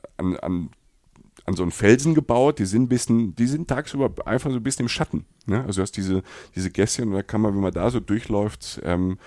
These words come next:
ist es dann nicht so heiß und in diesen, ähm, in diesen kleinen Hostels und in kleinen Airbnb-Wohnungen, die man sich da mieten kann oder in diesen Hotels, die sind halt in so einem, in so fetten alten Mittel-, Mittelaltersteinen. Da ist vorne so ein kleines Fenster, die wussten ja auch damals sich zu helfen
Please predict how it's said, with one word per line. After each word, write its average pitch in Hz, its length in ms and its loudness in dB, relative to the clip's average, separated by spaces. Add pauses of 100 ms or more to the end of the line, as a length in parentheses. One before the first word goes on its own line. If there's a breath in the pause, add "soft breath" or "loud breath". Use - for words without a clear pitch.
(180 loud breath)
ist 107 180 -6
es 110 80 -8
dann 87 180 0
nicht 104 140 0
so 90 200 -2
heiß 98 300 0
und 90 180 -2
in 85 160 -4
diesen, 92 420 0 (500 loud breath)
ähm, 82 420 0
in - 60 -10
diesen 82 220 -4
kleinen 76 320 -4
Hostels 98 500 0
und 82 120 -2
in 78 80 -4
kleinen 80 380 -4
Airbnb-Wohnungen, 98 880 2
die 95 120 -2
man 95 160 4
sich - 120 -10
da 95 100 0
mieten 92 360 0
kann 90 260 0
oder 69 200 -2
in 76 80 -4
diesen 82 280 -6
Hotels, 95 500 0 (200 loud breath)
die 85 80 -2
sind 92 200 0
halt 110 180 -2
in 92 100 -4
so 90 160 2
einem, 90 260 2 (320)
in - 300 -4
so 90 140 -2
fetten 110 440 0
alten 98 340 0
Mittel-, - 360 0
Mittelaltersteinen. 80 1000 -2
Da 92 80 -2
ist 87 140 -4
vorne 104 280 2
so 95 100 -2
ein 87 80 -2
kleines 85 260 0
Fenster, 113 380 -2
die 90 140 -4
wussten 107 240 -6
ja 71 60 -2
auch 64 80 -4
damals 107 320 0
sich 110 140 -8
zu 98 140 -2
helfen 95 340 -2